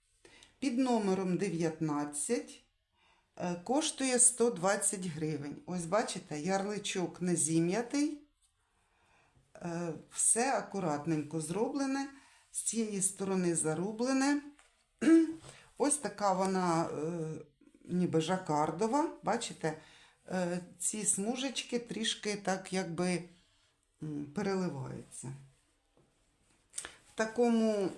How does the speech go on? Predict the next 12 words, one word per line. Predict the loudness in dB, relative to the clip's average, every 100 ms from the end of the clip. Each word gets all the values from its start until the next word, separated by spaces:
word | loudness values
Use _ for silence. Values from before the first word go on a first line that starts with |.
| -8 -8
не | -6 -4
можу | 0 0 0 2
сказати, | 0 0 -2 0 0 0
гірчичний, | -4 -2 -4 -4 -4 -4 -2
можливо, | -2 -2 -2 -4
це | -4 -6
колір, | -8 -6 -2 0 2
ніби | 2 4 4
і |
не | 4 4
зовсім | 2 2 2 2 0
гірчичний, | -2 -4 -6 -6 -6 -2 -2